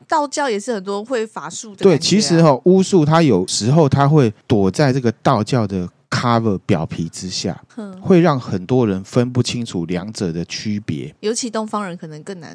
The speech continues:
Speaker 1: 区别。
Speaker 2: 对，譬如说呢，我们现在民间信仰里面有很多乩童，
Speaker 1: 对。
Speaker 2: 有很多乩童是道教的，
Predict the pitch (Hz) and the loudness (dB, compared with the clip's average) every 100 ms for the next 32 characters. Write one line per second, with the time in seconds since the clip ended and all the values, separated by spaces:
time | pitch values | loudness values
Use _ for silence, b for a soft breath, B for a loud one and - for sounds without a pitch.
0 | 180 - 143 - 226 220 196 - 196 196 | -2 0 0 0 0 0 0 2 2 4
1 | 180 147 120 120 120 165 160 143 - _ | 2 2 2 0 0 0 2 2 -2 _
2 | 123 120 123 135 131 127 165 117 92 90 | -4 -4 -2 0 0 0 -2 -2 -6 -6
3 | 85 117 104 92 104 113 - 110 104 85 | -6 -4 -2 -4 -2 -2 -2 -6 -6 -10
4 | - - 175 160 180 b 143 208 175 165 | -12 -12 -10 -10 -18 b 4 6 6 4
5 | 170 165 170 120 113 131 - 120 101 123 | 4 2 2 2 0 -4 2 2 4 2
6 | 85 78 | 0 -2